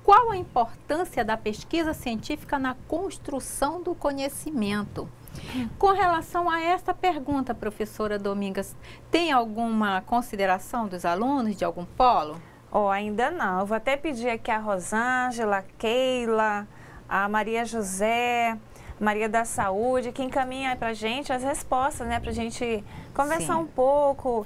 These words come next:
Speaker 2: divulgar aqui como os alunos, é, pensam, fazem a reflexão referente a essa temática da pesquisa científica, né? Como parte importante na construção do conhecimento.
Speaker 1: Correto.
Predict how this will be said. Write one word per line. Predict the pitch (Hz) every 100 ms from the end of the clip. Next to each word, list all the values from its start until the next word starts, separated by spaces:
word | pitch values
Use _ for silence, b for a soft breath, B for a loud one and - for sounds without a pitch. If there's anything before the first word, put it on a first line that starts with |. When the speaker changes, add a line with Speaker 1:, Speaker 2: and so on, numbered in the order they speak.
| -
Speaker 2:
divulgar | 208 247 254 233 247
aqui | 247 233 240 220
como | - 262 285 269
os | 247
alunos, | 233 226 233 226 - B B B
é, | - 214
pensam, | - 240 262 269 262 254 220
fazem | - 220 233 226 214
a |
reflexão | 240 226 226 214 247 247
referente | 262 - 240 247 285 - 240 B B B
a | 220
essa | 240 277
temática | 254 262 247 240 254 262
da | 233
pesquisa | 240 247 - 262 269
científica, | 269 294 294 - 254 247 202 220
né? | 208 220
Como | 233 226
parte | 226 226 240 240
importante | 247 - - - 254 294 311 311 B B
na | 233 254
construção | 262 269 262 277 247
do | 240 294
conhecimento. | 320 302 302 - 269 190 180 - 180 - -
Speaker 1:
Correto. | 214 220 196 151 - -